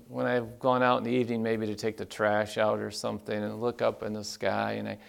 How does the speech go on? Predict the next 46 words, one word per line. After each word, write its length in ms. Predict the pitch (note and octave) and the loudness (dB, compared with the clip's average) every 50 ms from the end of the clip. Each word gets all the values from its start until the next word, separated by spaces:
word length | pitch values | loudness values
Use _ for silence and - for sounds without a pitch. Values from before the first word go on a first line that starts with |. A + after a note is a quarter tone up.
| - - - | -20 -4 0
I 60 | - D3 | 2 4
think 240 | - A3+ A#3 F#3+ | 4 4 4 6
about 300 | G3 D3+ C3+ C3 B2+ B2+ | 6 10 10 10 10 10
the 80 | - C#3 | 6 -2
promises 680 | - - C#3 B2+ B2 B2 A#2+ A#2 A2 - A#2+ A2 - | -2 0 2 4 4 4 2 0 -2 -4 -6 -6 -2
God 340 | - A2+ G#2+ G#2 A2 G#2+ - | 2 4 4 6 4 2 0
gave 320 | - G#2+ G#2+ A2 G#2 G#2+ | 0 0 0 0 0 -4
to 100 | - - - - | -8 -12 -10 -6
Abraham 680 | G#2 G#2 G2+ G2+ G2+ F#2+ G2+ G2 F#2+ F#2+ F#2+ F#2+ F#2+ G2 - _ _ _ _ _ _ _ - | -6 -4 -4 -4 -4 -6 -6 -6 -6 -6 -8 -8 -10 -12 -16 _ _ _ _ _ _ _ -8
at, 200 | - G2 G#2+ G2+ - | -4 -4 -4 -2 -2
at 200 | B2 A#2 G#2+ A2 | -2 -4 -4 -2
night 300 | A#2 A#2 A2+ A#2 A2+ G#2+ | -4 -2 0 0 0 0
as 120 | G#2 - | -2 -2
he 160 | - B2+ B2+ | -2 -2 0
was 220 | B2 A2 G#2 G2 A2 | 0 0 -2 -2 -2
looking 320 | G#2+ - - - F#2 F#2 | -4 -4 -4 -6 -8 -6
up 200 | F#2+ F#2+ - - | -6 -8 -6 -6
into 200 | G2+ G2 G2+ G#2 | -6 -4 -4 -4
this, 400 | G2+ G#2 G2+ - - - - - _ _ _ | -4 -6 -6 -6 -6 -8 -10 -12 _ _ _
the 100 | - G#2 | -10 -8
sky, 500 | - - - - A2+ A2+ A2 G#2+ G#2+ G#2+ | -8 -6 -2 2 4 4 6 4 4 2
and 140 | G#2+ G#2+ G#2+ | 0 -2 -2
God 300 | G#2+ A#2 A#2 A#2 A2 - | 0 2 2 2 2 -2
telling 320 | - - A#2+ A#2+ B2 B2 | -4 -2 -2 0 0 0
him 80 | B2 A#2 | -2 -2
his 180 | A2+ A#2+ A#2 - | -4 -6 -6 -8
seed 500 | - - D3 D3 D3+ D3+ D3 D3 C#3 B2 - - - - - _ _ _ - | -8 -6 -4 -2 0 0 0 -2 -4 -6 -12 -20 -20 -20 -20 _ _ _ -10
would, 220 | - A#2 G#2 G#2+ G#2 _ _ - | -8 -8 -8 -10 -12 _ _ -8
would 120 | C3 A2+ | -8 -4
be 140 | A2 A#2+ B2 | -2 0 2
like 220 | A#2 A#2 A#2 - | 2 2 0 0
the, 100 | - G#2+ G#2+ - | -4 -8 -8 -8
the, 200 | - G#2 G#2 - - - - - | -10 -10 -10 -10 -12 -16 -18 -16
the 100 | G2 F#2+ | -14 -12
stars 1000 | - - - - A2 G2+ G2 G2 G2 G2 G2 F#2 G2 G2+ G#2 - - - - - _ _ | -10 -10 -8 -6 -4 -4 -2 -2 -4 -4 -4 -6 -8 -10 -12 -14 -14 -14 -16 -18 _ _
in 140 | - G#2+ G2+ | -16 -14 -12
heaven, 340 | F#2+ G#2+ G#2+ G#2+ G2+ G#2+ G#2+ | -6 -4 -4 -4 -4 -4 -6
and 80 | G#2 G#2+ | -4 -4
later 240 | A2 A2 G#2+ G#2+ | -2 -2 -2 -2
on 140 | G#2+ G#2 G#2 | -4 -4 -4
like 140 | G2+ G2 - | -6 -8 -8
the 80 | - G#2 | -10 -10
sand 580 | - - - G2+ G#2 G#2 G2+ G2+ G2+ G2 F2+ - - - - - - _ _ | -8 -6 -6 -6 -6 -4 -6 -6 -8 -8 -10 -14 -20 -20 -20 -20 -20 _ _
of 200 | - G2+ G#2+ F#2+ | -4 -4 -4 -4
the 120 | F#2+ G2 F#2+ | -4 -4 -4
sea. 560 | - - - B2 A#2 A2+ A2+ G#2+ G2 F#2 | -4 -2 0 0 2 2 2 0 -2 -4